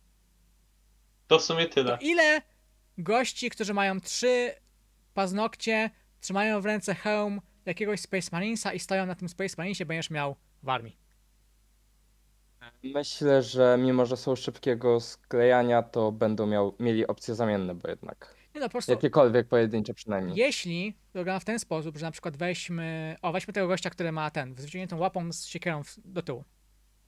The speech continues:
Speaker 2: Jeśli tą siekierę mogę przyczepić na tego samego, kto jest po prawej, z tego z ognistym plecakiem, to spoko. Jeśli mogę prze-, mieszać, jeśli mogę mieszać główki, jeśli mogę mieszać niektóre kończyny,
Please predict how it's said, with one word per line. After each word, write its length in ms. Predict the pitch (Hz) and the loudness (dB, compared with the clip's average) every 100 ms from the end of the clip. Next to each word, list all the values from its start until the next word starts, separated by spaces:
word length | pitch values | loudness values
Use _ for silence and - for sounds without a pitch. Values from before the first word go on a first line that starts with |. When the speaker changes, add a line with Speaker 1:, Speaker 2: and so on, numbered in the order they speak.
| _ _ _ _ _ _ 170 | _ _ _ _ _ _ -4
Speaker 2:
Jeśli 280 | 226 226 | -4 -2
tą 120 | 220 208 | -6 -6
siekierę 480 | 190 190 147 143 170 _ _ _ _ | -4 -2 -2 -2 -6 _ _ _ _
mogę 220 | 160 202 226 | -6 -4 -2
przyczepić 300 | - 226 202 | -4 -6 -6
na 60 | |
tego 160 | 202 185 | -4 -6
samego, 260 | 190 196 | -4 -4
kto 100 | 185 | -4
jest 100 | 175 | -6
po 80 | 175 | -6
prawej, 420 | - 156 143 165 | -2 0 0 -4
z 60 | 170 | -6
tego 180 | - 151 | -6 -6
z 40 | |
ognistym 280 | 156 170 156 | -6 -6 -6
plecakiem, 460 | 165 151 - 151 190 _ _ _ _ _ _ _ _ | -4 -4 -4 -6 -8 _ _ _ _ _ _ _ _
to 100 | - | -8
spoko. 240 | - 170 - _ _ _ _ _ _ _ _ _ - | -4 -6 -8 _ _ _ _ _ _ _ _ _ -6
Jeśli 260 | 214 - | -4 -2
mogę 180 | 220 208 | -4 -4
prze-, 200 | 202 202 | -6 -6
mieszać, 320 | 196 220 202 | -4 -2 -4
jeśli 200 | 196 - | -6 -6
mogę 180 | 202 208 | -6 -4
mieszać 260 | 185 151 139 | -6 -8 -4
główki, 540 | 226 247 - 220 202 - _ - | -2 -2 -2 -4 -4 -8 _ -10
jeśli 160 | - | -6
mogę 160 | 190 180 | -4 -4
mieszać 540 | 175 165 151 - - 202 | -4 -2 -4 -4 -12 -8
niektóre 480 | 190 - 254 226 | -6 -4 -2 -2
kończyny, 540 | - 170 156 156 156 | -2 -6 -4 -4 -4